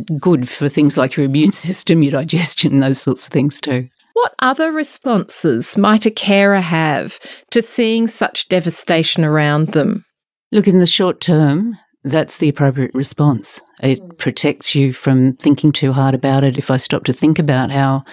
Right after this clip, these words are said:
Speaker 1: really sad it is, what I'm hearing about, I'd just not be able to think much. So it's very effective short term. What needs to happen is around the event. There needs to be structures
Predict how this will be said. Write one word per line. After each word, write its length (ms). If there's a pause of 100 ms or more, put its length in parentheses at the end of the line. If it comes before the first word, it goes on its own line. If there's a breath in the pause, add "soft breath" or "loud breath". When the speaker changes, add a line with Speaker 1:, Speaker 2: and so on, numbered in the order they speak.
(280 loud breath)
Speaker 1:
really 200
sad 400
it 140
is, 220
what 100
I'm 160
hearing 280
about, 300
I'd 160
just 300
not 140
be 80
able 180
to 80
think 220
much. 380 (420 loud breath)
So 520
it's 200
very 240
effective 640 (220)
short 320
term. 380 (640 loud breath)
What 420
needs 320
to 80
happen 300
is 140
around 540
the 120
event. 560 (100)
There 320
needs 340
to 100
be 80
structures 760